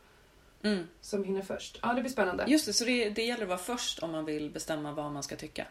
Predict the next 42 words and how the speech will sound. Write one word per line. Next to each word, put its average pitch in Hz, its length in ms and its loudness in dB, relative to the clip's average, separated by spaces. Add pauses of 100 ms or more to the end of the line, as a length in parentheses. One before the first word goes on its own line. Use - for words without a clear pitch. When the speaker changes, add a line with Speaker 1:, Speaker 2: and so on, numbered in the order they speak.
(400)
Speaker 2:
Tips 262 280 -4
från 196 160 4
oss - 300 -4 (280)
Speaker 1:
<laughs> - 360 4
Speaker 2:
till 247 180 10
er 220 40 10
Speaker 1:
Ja, 269 120 10 (220)
precis. - 360 0
Speaker 2:
där 226 140 10
ute 214 360 6 (260)
i 196 80 12
regeringens 190 380 6
Speaker 1:
Ja. 254 160 12 (180)
Speaker 2:
ställning 190 340 4
Speaker 1:
Ja, 233 140 10
Speaker 2:
eller 185 100 6
opposition. 214 300 4
Speaker 1:
fundera 247 160 8
på 247 100 0
det. - 140 2 (480)
Speaker 2:
Fundera 240 280 6
på 240 60 -4
det. 190 80 0
Speaker 1:
Mm. 285 180 2 (100)
Speaker 2:
Diskutera 226 420 2
det 190 100 2
i - 40 -8
Q-pår. - 260 -8 (680)
Eh, 220 340 8
Speaker 1:
Ja. 196 160 6 (400)
Speaker 2:
en 247 200 0
annan 269 480 4
grej 214 280 6
som 196 380 2 (140)
vi, 185 600 6 (320)
både 202 400 6
du 208 180 10
och 208 120 10
jag, 214 460 6 (480)
har 202 180 2
tänkt 95 400 -2
på, 190 220 0